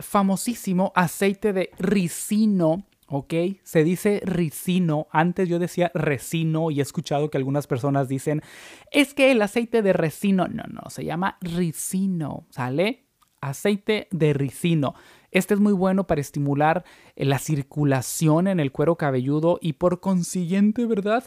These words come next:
O sea que también nos va a ayudar a que nos crezca el cabello.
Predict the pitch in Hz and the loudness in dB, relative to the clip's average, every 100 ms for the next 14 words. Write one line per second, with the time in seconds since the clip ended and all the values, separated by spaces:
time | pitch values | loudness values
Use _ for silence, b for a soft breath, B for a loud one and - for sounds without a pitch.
0 | - 156 - 175 - 160 139 - - 139 | -6 -6 -2 -2 -2 -2 -2 -4 -2 -2
1 | 151 156 160 151 143 135 151 B B B | 0 0 0 2 4 4 4 B B B
2 | - 185 185 160 - - 160 156 - 165 | -4 -2 0 -2 -2 0 0 -2 -4 -4
3 | - 151 123 131 123 65 - | -4 -4 -4 -4 -6 -4 -4